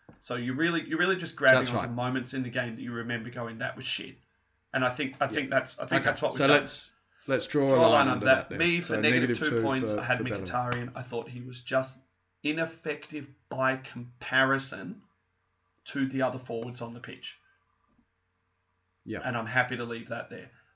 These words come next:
Speaker 1: I also wrote down, I thought it was a real opportunity for him to put down a shit marker. But you read my mind and said that already.
Speaker 2: Yeah.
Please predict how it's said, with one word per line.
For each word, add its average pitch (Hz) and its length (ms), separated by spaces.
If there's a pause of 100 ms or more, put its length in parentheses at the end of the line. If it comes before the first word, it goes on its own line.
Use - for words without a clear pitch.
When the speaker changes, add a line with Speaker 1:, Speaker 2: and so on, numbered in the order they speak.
Speaker 1:
I 131 100 (100)
also 143 400
wrote 127 300
down, 117 340
I 127 60
thought 120 220
it 117 60
was 127 120
a 120 60
real 120 320
opportunity 120 720 (300)
for 131 80
him 123 180
to - 60
put - 200
down 120 200
a - 20
shit - 260
marker. - 340 (720)
But - 140
you 131 140
read 123 200
my 120 120
mind 117 280
and 123 140
said 107 200
that - 160
already. - 340
Speaker 2:
Yeah. 110 180